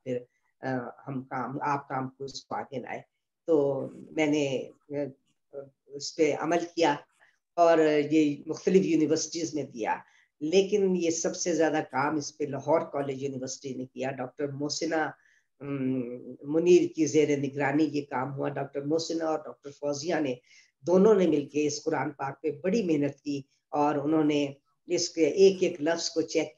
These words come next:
किया और देखा कि ये कुरान पाक के मुताबिक है या नहीं। जब उन्होंने बाकायदा इसकी, अ, एक किस्म का हमें ये दे दी गारंटी कि ये अल्हम्दुलिल्लाह इसमें कोई वो, वो, वो गलती का इम्कान नहीं है। गलती तो इंसान से होती है,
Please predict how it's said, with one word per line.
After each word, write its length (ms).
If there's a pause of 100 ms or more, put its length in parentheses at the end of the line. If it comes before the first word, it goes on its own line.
किया 240
और 120 (100)
देखा 360
कि 380
ये 140
कुरान 400
पाक 280
के 80
मुताबिक 560
है 160 (100)
या 80
नहीं। 380 (340)
जब 180
उन्होंने 320
बाकायदा 560
इसकी, 440 (420)
अ, 40 (340)
एक 260
किस्म 240
का 140
हमें 220
ये 200
दे 220
दी 180
गारंटी 400
कि 140
ये 100
अल्हम्दुलिल्लाह 760
इसमें 360
कोई 220 (340)
वो, 60 (260)
वो, 160 (520)
वो 120
गलती 540 (120)
का 200 (340)
इम्कान 480
नहीं 380
है। 160 (420)
गलती 340
तो 100
इंसान 380
से 140
होती 380
है, 160